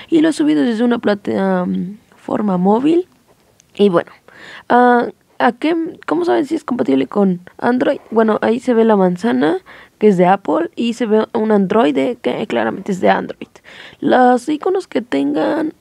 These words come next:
Dead Zone, una, como una calavera, eso no sé qué signifique.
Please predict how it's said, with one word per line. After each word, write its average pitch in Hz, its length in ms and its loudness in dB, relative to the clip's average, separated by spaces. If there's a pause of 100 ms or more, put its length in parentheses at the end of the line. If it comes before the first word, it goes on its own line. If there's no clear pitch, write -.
(480)
Dead 214 560 4
Zone, 254 500 -2 (440)
una, 226 480 -2
como 202 220 0
una 220 180 -2
calavera, 202 400 -2
eso 254 160 -4
no 240 100 -4
sé 254 140 -10
qué 240 180 -10
signifique. 214 580 -10